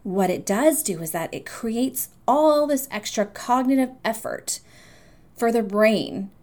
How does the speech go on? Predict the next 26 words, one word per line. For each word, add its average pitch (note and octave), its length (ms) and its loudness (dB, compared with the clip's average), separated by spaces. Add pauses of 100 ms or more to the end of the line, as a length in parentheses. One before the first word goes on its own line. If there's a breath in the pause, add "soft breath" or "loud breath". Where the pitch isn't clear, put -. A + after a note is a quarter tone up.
to - 100 -2
be G#3+ 100 0
like, G3 300 4 (220)
"Oops, - 520 2 (120)
guess B3+ 280 2
this D#4+ 240 -2
natural B3 580 0
urge B3 260 0
that B3 100 0
we A3+ 100 -2
have G#3 220 0
is F3+ 120 -2
wrong. F#3 600 -2 (300)
Gotta F3+ 280 4
go C#4+ 140 6
send C4 240 2
all C4 380 8
those F4+ 240 2
signals C#4+ 420 2
out A3 200 2
to - 100 -6
the C#4+ 80 2
body F#3 320 0
now F3 160 0
to F3+ 80 -2
say, F3 420 0